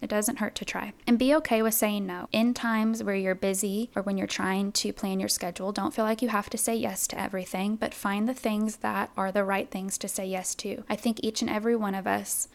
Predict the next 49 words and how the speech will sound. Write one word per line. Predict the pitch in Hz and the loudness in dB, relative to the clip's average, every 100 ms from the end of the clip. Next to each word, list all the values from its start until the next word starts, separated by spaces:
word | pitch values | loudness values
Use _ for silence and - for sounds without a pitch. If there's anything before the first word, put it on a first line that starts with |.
| - | -14
can | - 208 196 | -6 -4 -2
kind | - 196 | -2 0
of | 196 190 - - _ _ _ - | -2 -4 -12 -20 _ _ _ -10
get | 202 196 - | -4 -2 -2
caught | - 208 196 | 0 2 2
up | 185 - - | 0 -4 -6
in | 190 | -4
trying | 180 196 190 185 | -2 -2 0 -2
to | - | -4
juggle | 180 185 185 190 | -4 -2 -2 -2
too | - 190 | -2 -4
many | 185 180 | -4 -6
things | - - - 208 | -6 -4 -2 -4
or | 185 | -4
do | 175 190 | -2 -2
too | - 196 | -2 -2
many | 185 - | -2 -4
things. | - - - - - - | -4 -2 -2 -4 -8 -4
I | 190 | -4
think | - 196 | -2 -2
this | 202 202 | 0 0
is | 214 208 | 0 -2
a | |
time | 208 196 185 175 180 | -2 -4 -4 -4 -4
to | - 202 190 | -2 -2 -4
talk | - 190 - | -4 -6 -4
to | 185 | -4
your | 175 | -4
family | 175 185 - | -6 -6 -6
about | - - 214 | -6 -6 -4
it. | - - - - | -6 -8 -18 -10
Talk | 190 180 | -8 -6
to | - 196 | -4 -4
your | 180 | -2
husband. | - - - - - - | -2 -4 -4 -6 -10 -4
So | - 190 | 0 0
sit | - - | 2 0
down | 196 196 | 0 -4
with | 190 | -4
your | 185 | -4
husband | 185 - 185 | -4 -4 -6
and | 185 175 | -4 -2
say, | 185 180 180 220 320 | -4 -4 -6 -6 -6
you | 202 | -4
know, | 185 180 - - _ _ | -4 -6 -8 -12 _ _
"What | 202 196 196 214 | -2 2 2 0
do | 208 | -2
you | 196 | -2
think | - 190 190 285 - | -2 -4 -2 -4 -8